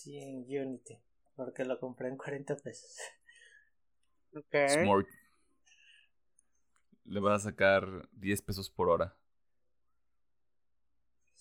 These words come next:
Speaker 1: A ver
Speaker 3: Está,
Speaker 1: qué tal.
Speaker 3: eso está bien, está vergas. Aprovechando que salió el Assassin's Creed. Alejandro, tú habías dicho que estabas jugando un Assassin's Creed hace mucho tiempo,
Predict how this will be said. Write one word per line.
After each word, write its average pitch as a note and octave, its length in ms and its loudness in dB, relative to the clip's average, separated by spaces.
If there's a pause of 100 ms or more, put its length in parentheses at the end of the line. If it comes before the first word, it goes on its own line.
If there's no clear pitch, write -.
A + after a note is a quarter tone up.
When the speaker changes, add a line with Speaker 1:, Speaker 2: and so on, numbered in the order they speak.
(120)
Speaker 1:
A D#3+ 60 -2
ver C#3+ 180 0
Speaker 3:
Está, G#2 140 2
Speaker 1:
qué G#2 120 6
tal. C#3 180 -6 (380)
Speaker 3:
eso G2 120 -8
está F#2 220 -4
bien, E2+ 400 -8
está - 240 -14
vergas. - 920 -10 (320)
Aprovechando G#2+ 540 6
que C3 80 6
salió A2+ 200 10
el A#2+ 80 6
Assassin's B2 360 2
Creed. - 220 2 (400)
Alejandro, C#3+ 400 4
tú - 80 2
habías F3+ 180 10
dicho F3+ 160 2
que D#3+ 80 4
estabas C#3 260 8
jugando B2 240 8
un B2+ 60 6
Assassin's B2 400 2
Creed F#2+ 240 2 (400)
hace G2 180 0
mucho G2+ 320 2
tiempo, - 540 -2